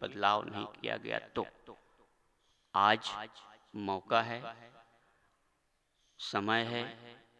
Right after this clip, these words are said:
"ई चेत वेदि सत्य मस्ति, ना चेत इहा मस्ति विनष्टि", किसी ने कहा है, यदि आज चेत गया, सावधान हो गया, तो कल्याण, नहीं तो महति विनष्टि। मेरा समय मैंने काफी लिया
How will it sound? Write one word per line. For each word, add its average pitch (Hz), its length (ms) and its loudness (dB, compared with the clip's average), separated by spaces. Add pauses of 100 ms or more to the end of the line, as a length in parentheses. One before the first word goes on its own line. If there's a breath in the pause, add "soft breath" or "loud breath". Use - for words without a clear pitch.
(420)
"ई 160 140 2
चेत 139 320 2
वेदि 135 300 2
सत्य 135 300 -2
मस्ति, 123 320 -2
ना 123 220 4
चेत 131 280 0
इहा 123 220 6
मस्ति 123 500 0
विनष्टि", 113 300 -2
किसी 120 320 -4
ने 107 100 -4
कहा 110 340 6
है, 120 140 0
यदि 117 160 -4
आज 127 320 8
चेत 120 400 -2
गया, 117 280 4
सावधान 113 580 2
हो 107 140 -4
गया, 117 380 6 (640)
तो 151 80 -4
कल्याण, 117 560 6
नहीं 113 260 -2
तो 127 180 -4
महति 113 400 -8
विनष्टि। 104 480 -10 (1080)
मेरा 110 180 -4
समय 101 440 -4 (500)
मैंने 104 140 -10
काफी 104 360 -8
लिया 110 280 -6